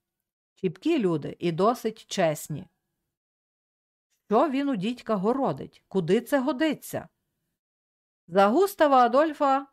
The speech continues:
до Швеції прийшло на військову службу багато шотландських волоцюг, чимало яких потім попало в рицарі. На східному узбережжі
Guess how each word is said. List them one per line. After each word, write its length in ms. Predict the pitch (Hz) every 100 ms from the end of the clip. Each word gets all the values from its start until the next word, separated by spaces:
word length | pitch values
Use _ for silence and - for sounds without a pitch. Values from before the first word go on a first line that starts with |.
| _
до 160 | 170 214
Швеції 520 | 233 294 370 320 277
прийшло 680 | - 208 202 208 202 254 240
на 160 | 202 202
військову 480 | 214 - 208 175 185
службу 680 | 196 247 285 240 254 262 - _
багато 460 | 170 196 247 359 277
шотландських 680 | 214 185 180 202 226 233 214
волоцюг, 760 | 226 240 247 320 294 151 135 _ _ _ _ -
чимало 440 | 185 190 294 262
яких 400 | 175 165 226 262
потім 380 | - 196 226 240
попало 520 | 190 165 165 170 180
в 120 | 170
рицарі. 540 | 233 269 - 147 143 - _ _ _ _ _ _ _ _ _ _ _ _
На 180 | 165 185
східному 500 | - 381 320 311 277
узбережжі 840 | 240 190 208 254 302 233 262 269